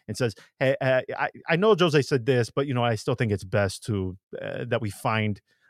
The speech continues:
a different club for you. Can you please go negotiate with interested parties?" I have a very hard time envisioning that. So this thing is very confusing to me. What, what do you make of all of this? Because I, I don't know if this is coming from Zaniolo, if it's coming from Jose Mourinho, if it's coming from Thiago Pinto.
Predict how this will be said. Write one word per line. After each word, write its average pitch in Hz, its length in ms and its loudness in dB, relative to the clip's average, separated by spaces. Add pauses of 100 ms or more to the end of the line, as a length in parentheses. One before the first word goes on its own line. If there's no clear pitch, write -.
a 117 100 0
different 107 380 -2
club 123 240 2
for 110 140 -6
you. 101 140 0
Can 110 180 -4
you 110 100 2
please 110 320 2
go 107 120 0
negotiate 98 580 0
with 98 140 0
interested 98 400 -4
parties?" 92 300 -4 (280)
I 131 40 -2
have 120 100 0
a 131 40 4
very 143 400 6
hard 120 200 4
time 110 180 0
envisioning 98 440 -2
that. 85 160 -10 (320)
So - 140 4
this 151 220 2
thing 226 160 2
is 147 100 4
very 170 340 6
confusing 135 520 2
to - 100 -8
me. 98 100 0
What, 175 320 2
what 190 200 6
do 277 80 0
you 190 240 2
make 147 320 4
of 104 160 2
all 92 200 4
of 85 120 -2
this? 92 180 -4
Because 135 400 -2
I, 151 100 0 (180)
I 190 60 4
don't 196 240 -2
know 180 380 4 (380)
if 175 420 2
this 147 200 0
is 117 100 -2
coming 110 200 0
from 104 180 -4
Zaniolo, 98 560 0
if - 120 -14
it's - 140 -8
coming 90 240 -4
from 90 460 -6 (200)
Jose 92 160 0
Mourinho, 196 580 2
if 135 120 -8
it's 98 100 -8
coming 98 240 -6
from 90 140 -14
Thiago 92 360 -14
Pinto. 190 640 2